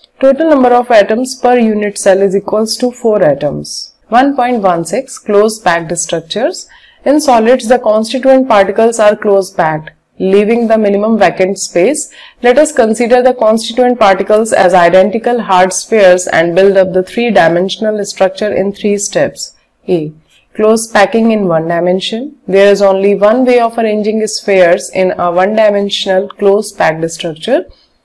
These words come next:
that is to arrange them in a row and touching each other. In this arrangement, each sphere is in contact with two of its neighbors. The number of nearest neighbors of a particle is called its coordination number.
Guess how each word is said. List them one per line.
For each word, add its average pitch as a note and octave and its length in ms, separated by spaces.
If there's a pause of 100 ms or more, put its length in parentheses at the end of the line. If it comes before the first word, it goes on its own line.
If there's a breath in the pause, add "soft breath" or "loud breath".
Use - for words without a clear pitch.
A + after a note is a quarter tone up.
(160)
that F#3 220
is G#3 100
to A3 160
arrange G3+ 380
them G3+ 240
in G3 120
a F3+ 100
row G#3 280
and F#3+ 280
touching A3 420
each G#3+ 420
other. D3 340 (500)
In A3+ 120
this D4 180
arrangement, G#3+ 640
each A#3 260
sphere G#3+ 460
is G3 260
in G3 240
contact G3 560
with F#3+ 260
two A3 240
of F#3+ 200
its F#3+ 200
neighbors. F#3 640 (320 loud breath)
The A3 100
number B3 320
of C4 120
nearest A#3+ 420
neighbors G#3+ 500
of G3+ 140
a G3 80
particle G3 640
is - 240
called F#3 440
its F3+ 280
coordination F#3+ 720
number. D#3 380